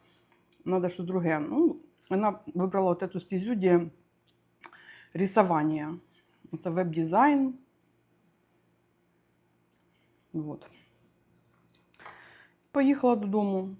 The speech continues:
недільку в нас погостила. Со Стивеном они ездили в этот, в океанаріум, я не їздила. І рішали вопроси, папа рішав доцяні вопроси, всі, які нак-, ну, накопились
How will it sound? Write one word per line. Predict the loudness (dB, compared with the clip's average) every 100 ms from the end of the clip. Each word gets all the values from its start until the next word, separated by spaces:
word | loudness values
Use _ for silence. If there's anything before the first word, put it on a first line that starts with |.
| -12
недільку | -6 -4 -2 -4 -4
в | -4
нас | -4
погостила. | -4 -6 -6 -2 2 4 4 2 -6 -16 _ _ _ _ _ _ _ _ _ -20 -8
Со | -6
Стивеном | -2 0 2 4
они | 4 2 2
ездили | 0 2 2
в | 0
этот, | -4 -8 -16 _ _ -20 -20 -4
в | -2
океанаріум, | 2 2 4 6 6 4 2 -2 -6 -6
я | -4
не | -4
їздила. | -6 -6 -4 -2 -2 -4 -12 _ _ _ _ _ _ _ _ _ _ _ _ _ _ _ _ _ _ _
І | -4 -4 -4 -16 -18 -14 -4
рішали | -2 2 4 4
вопроси, | 4 0 2 2 2 2
папа | 4 4 0
рішав | -4 -4 -2
доцяні | -2 -2 0 0
вопроси, | 0 -2 -4 -6 -14
всі, | -16 -14
які | -12 -6
нак-, | -2 -2 -4 -12 -10 -6
ну, | -2 -2 -4 -12 _ _ _ _ _ -4
накопились | -2 0 -2 0 0 -2 -8